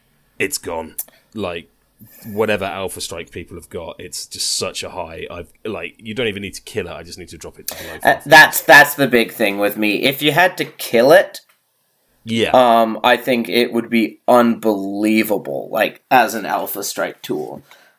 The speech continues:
Speaker 2: Um, and it still can be. I, I've seen it do horrible, horrible things. Uh, but even,
Speaker 1: And if,
Speaker 2: even
Speaker 1: anything
Speaker 2: when
Speaker 1: like,
Speaker 2: it
Speaker 1: like the
Speaker 2: does,
Speaker 1: Cerberus,
Speaker 2: it's still
Speaker 1: the
Speaker 2: gonna
Speaker 1: Cerberus, the
Speaker 2: die
Speaker 1: Sal.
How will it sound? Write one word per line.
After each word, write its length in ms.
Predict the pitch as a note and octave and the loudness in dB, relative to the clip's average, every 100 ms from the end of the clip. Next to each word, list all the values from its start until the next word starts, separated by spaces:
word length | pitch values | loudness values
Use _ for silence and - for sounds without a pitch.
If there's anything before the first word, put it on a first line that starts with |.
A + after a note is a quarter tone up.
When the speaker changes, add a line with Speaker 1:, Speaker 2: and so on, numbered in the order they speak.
| _ | _
Speaker 2:
Um, 480 | B2 B2 A#2+ A#2 - _ _ _ _ _ _ - - | 2 4 4 0 -8 _ _ _ _ _ _ -14 -2
and 200 | D#3 D3 | 0 2
it 220 | E3 - | -2 -2
still 380 | - - G3+ F#3 | -4 0 2 2
can 440 | - D3 B2+ A#2 | 0 0 2 0
be. 320 | G#2 G#2+ G#2 F2+ | -2 -2 0 2
I, 240 | A#2 B2 | 4 4
I've 180 | - C3 | 2 2
seen 240 | - E3 D3 | 2 0 2
it 120 | B2 | 0
do 220 | B2 A#2+ | -2 -4
horrible, 600 | A#2 A2+ A#2 A#2 G#2+ G#2 G#2+ | -2 2 4 4 2 0 -2
horrible 440 | G2+ G2+ F#2+ F2 | 0 0 -2 -8
things. 440 | - D#2+ D2 D#2 - _ _ _ - | -8 -8 -10 -16 -18 _ _ _ 2
Uh, 220 | C3+ - | 2 2
but 180 | C#3+ C#5 - | 2 2 2
even, 340 | A3 C4+ D#4 | 0 4 6
Speaker 1:
And 60 | C#4+ | 4
if, 100 | A#3 | 2
Speaker 2:
even 320 | A#3+ C4+ C4+ | 2 4 6
Speaker 1:
anything 200 | D4+ C4 | 6 6
Speaker 2:
when 140 | A3 G#3 | 4 4
Speaker 1:
like, 80 | E3+ | 4
Speaker 2:
it 20 | |
Speaker 1:
like 140 | - | 0
the 60 | - | 2
Speaker 2:
does, 480 | A3 G#3+ B2+ A#2 A#2 | 6 6 4 2 0
Speaker 1:
Cerberus, 480 | A2+ A2+ - - - _ _ | -2 -2 -6 -10 -16 _ _
Speaker 2:
it's 220 | G3+ G#3+ | 0 0
still 360 | - - G3+ C4 | -2 2 4 4
Speaker 1:
the 60 | - - | 4 2
Speaker 2:
gonna 100 | C#3+ | 2
Speaker 1:
Cerberus, 60 | |
the 60 | A#2 | 2
Speaker 2:
die 220 | D#3 A#2+ | 2 2
Speaker 1:
Sal. 520 | F#2 - F#2 F2+ F#2 | -2 -8 -10 -12 -16